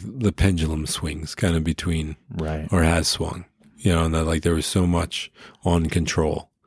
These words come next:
Speaker 2: Mm-hmm.
Speaker 1: in the past and then, like, a big release of it, you know, like, moving across the country, don't know many people, but feels right.
Speaker 2: Yeah.
Speaker 1: And then it's kinda, like,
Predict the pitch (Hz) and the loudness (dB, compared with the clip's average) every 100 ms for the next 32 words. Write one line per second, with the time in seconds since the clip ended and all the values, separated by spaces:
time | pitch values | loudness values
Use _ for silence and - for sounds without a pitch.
0 | - 104 87 - 87 80 82 76 - - | 0 2 2 2 0 0 0 -2 -4 -10
1 | - _ _ _ _ 101 92 87 82 82 | -20 _ _ _ _ 2 4 4 2 2
2 | 92 85 85 82 80 - 82 78 - _ | 2 2 2 0 0 -2 -4 -6 -10 _
3 | _ _ - 85 80 80 76 - _ - | _ _ -4 -2 -2 -2 -6 -8 _ -20
4 | - - _ _ _ 196 107 98 95 95 | -20 -20 _ _ _ -6 0 2 4 4
5 | 98 92 87 92 87 87 85 82 71 _ | 4 2 0 0 0 2 2 2 -2 _
6 | _ - 92 90 87 85 80 90 80 78 | _ 0 2 4 4 2 2 0 0 -2
7 | 78 87 - - - 95 80 80 78 - | -4 -8 -12 -8 0 2 2 -2 -4 -10
8 | _ - 87 87 127 110 _ _ - 95 | _ -8 -4 -2 -4 -8 _ _ -4 0
9 | 85 82 78 78 - 82 80 78 80 76 | 2 2 0 -4 -2 -2 -2 -2 -4 -6